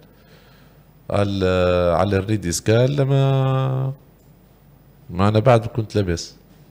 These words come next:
كي كان الفريق الاهلي في، آه، في ال-، في اللايكو وموجود في معسكر، مشيت وسلمت على الفريق وكنت لاباس، وسألني وقلت له: "راني لاباس."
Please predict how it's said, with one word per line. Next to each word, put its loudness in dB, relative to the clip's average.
كي -4
كان -2
الفريق 2
الاهلي 0
في، -4
آه، 0
في 0
ال-، 4
في 0
اللايكو 4
وموجود -2
في -6
معسكر، 0
مشيت -4
وسلمت -2
على 4
الفريق -2
وكنت -4
لاباس، 0
وسألني -4
وقلت -8
له: -2
"راني -4
لاباس." -2